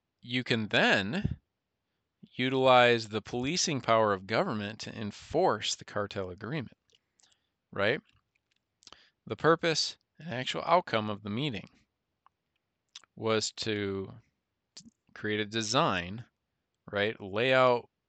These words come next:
blueprint, whatever you wanna call it, for the Federal Reserve System. Okay? And this has been confirmed over time, right?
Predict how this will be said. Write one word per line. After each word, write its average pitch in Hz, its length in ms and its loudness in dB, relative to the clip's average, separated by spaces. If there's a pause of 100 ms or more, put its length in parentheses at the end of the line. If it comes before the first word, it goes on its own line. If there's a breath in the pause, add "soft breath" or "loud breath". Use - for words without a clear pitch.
blueprint, 117 380 -4
whatever 107 240 -4
you 127 60 -4
wanna 131 140 -4
call 151 260 4
it, - 100 -4 (520 soft breath)
for - 120 -10
the 117 80 -8
Federal 110 320 2
Reserve 101 540 -4 (260)
System. - 420 -6 (1120)
Okay? 110 220 -2 (1500 loud breath)
And 123 100 -2
this 139 140 2
has 160 140 -4
been 156 180 0
confirmed 123 840 -2 (520 soft breath)
over 107 260 -2
time, 104 680 -2 (100)
right? 104 280 -6